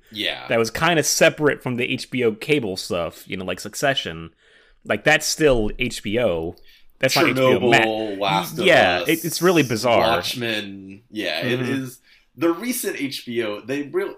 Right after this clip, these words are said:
Speaker 1: I guess Last of Us is the biggest hit they've had
Speaker 2: Yeah.
Speaker 1: in a long time, but they, they've really been struggling, I feel like. I, well, I guess Game of Thrones just ended poorly. That
Speaker 2: Right.
Speaker 1: was the big juggernaut that they had. And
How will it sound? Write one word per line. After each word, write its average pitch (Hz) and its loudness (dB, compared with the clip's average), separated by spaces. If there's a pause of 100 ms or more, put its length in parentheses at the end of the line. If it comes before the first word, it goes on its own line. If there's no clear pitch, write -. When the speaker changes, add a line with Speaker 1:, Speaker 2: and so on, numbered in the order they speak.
Speaker 1:
I - -14
guess - -10
Last 107 -2
of 90 -14
Us 87 -8
is 92 -14
the 85 -14
biggest 82 -14
hit 87 -12
they've 80 -16
had 80 -10 (460)
Speaker 2:
Yeah. 90 -2
Speaker 1:
in 82 -6
a - -8
long 78 -8
time, 85 -8
but 92 -12
they, 123 -2 (260)
they've 147 0
really 180 6
been 135 -2
struggling, 110 -6
I 85 -8
feel 92 -10
like. - -10
I, 127 -4
well, 156 -2
I 151 2
guess 151 -6
Game 117 -4
of 98 -10
Thrones 90 -14
just - -14
ended 87 -12 (120)
poorly. 82 -12 (600)
That 98 -2
Speaker 2:
Right. 90 0
Speaker 1:
was 80 -8
the - -16
big 90 -14
juggernaut 85 -10
that 85 -14
they 82 -6
had. 80 -8
And 80 -20